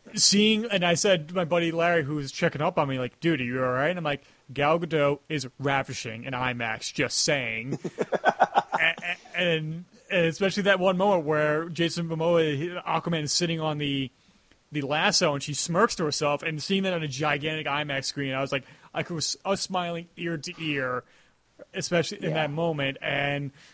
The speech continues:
Speaker 1: like you said, Ray, I think Ray Fisher is, like, the, the secret weapon of that movie.
Speaker 2: Yeah, yeah.
Speaker 1: Because he's just there and he has the right moments, and just,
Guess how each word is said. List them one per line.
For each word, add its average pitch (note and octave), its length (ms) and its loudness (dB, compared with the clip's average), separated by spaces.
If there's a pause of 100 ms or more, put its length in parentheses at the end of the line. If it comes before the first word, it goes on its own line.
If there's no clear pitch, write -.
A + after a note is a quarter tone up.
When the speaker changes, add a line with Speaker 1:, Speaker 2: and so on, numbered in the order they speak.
(140)
Speaker 1:
like D3 120 -6
you D#3 80 -6
said, E3 320 2
Ray, F3+ 300 0 (100)
I G3+ 140 2
think C4+ 240 0
Ray B3+ 140 0
Fisher B3 320 -4
is, F#3+ 240 0
like, F3+ 180 -4
the, D#3 220 0 (340)
the F3 80 -2
secret A#3 400 2
weapon F3 360 2
of E3 240 -2
that C#3+ 200 0
movie. B2+ 480 -12 (500)
Speaker 2:
Yeah, C3+ 260 4 (180)
yeah. D3 240 6 (1080)
Speaker 1:
Because F3+ 440 0
he's F3 220 -2
just D#3+ 200 -8
there G#3+ 220 4
and G3+ 80 0
he E3+ 80 -2
has F3+ 140 2
the C#3 100 -4
right F3 320 6
moments, G#3 480 -2
and D#3+ 240 -2
just, D3 260 -10